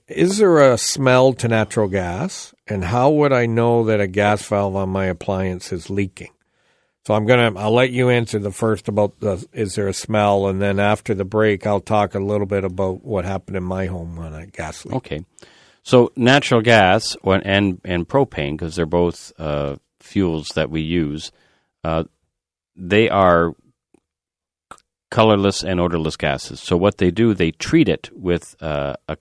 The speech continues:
Speaker 2: substance called mercaptan. And mercaptan is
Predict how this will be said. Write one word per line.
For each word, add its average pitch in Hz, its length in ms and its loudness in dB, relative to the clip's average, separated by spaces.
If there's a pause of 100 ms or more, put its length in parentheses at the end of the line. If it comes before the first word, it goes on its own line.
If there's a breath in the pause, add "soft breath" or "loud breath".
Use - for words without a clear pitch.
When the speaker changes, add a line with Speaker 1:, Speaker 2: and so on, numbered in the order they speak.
(100)
Speaker 2:
substance 92 540 -2
called 80 240 0
mercaptan. 76 640 -4 (460 soft breath)
And 90 120 -2
mercaptan 98 540 0
is 85 280 -2